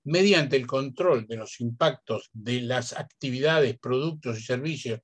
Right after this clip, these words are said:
sobre el entorno, acorde con sus políticas y objetivos de sustentabilidad. Esto es un camino, el, el lograr es-, es la, el,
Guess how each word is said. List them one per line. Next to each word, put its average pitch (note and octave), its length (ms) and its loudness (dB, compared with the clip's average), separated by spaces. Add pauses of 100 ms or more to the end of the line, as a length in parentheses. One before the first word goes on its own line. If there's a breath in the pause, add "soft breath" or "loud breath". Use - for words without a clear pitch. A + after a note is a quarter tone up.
(200 soft breath)
sobre F3 600 6
el D#3 80 0
entorno, D#3+ 640 -2 (300)
acorde D#3+ 640 0
con C3+ 180 0
sus C3 260 -8 (280)
políticas D3 640 -2
y B2+ 180 -6
objetivos B2 760 -4
de A#2 280 -6 (380)
sustentabilidad. A#2 1040 -4 (1600 soft breath)
Esto A#2+ 240 -2
es A#2+ 180 -2
un A#2+ 460 -6 (140)
camino, G#2+ 600 0 (1040)
el, A2 300 -8
el A2+ 220 -4
lograr A#2+ 480 2 (540)
es-, - 520 -8 (280)
es B2 440 -8
la, A2 240 -4 (220)
el, G#2+ 260 -12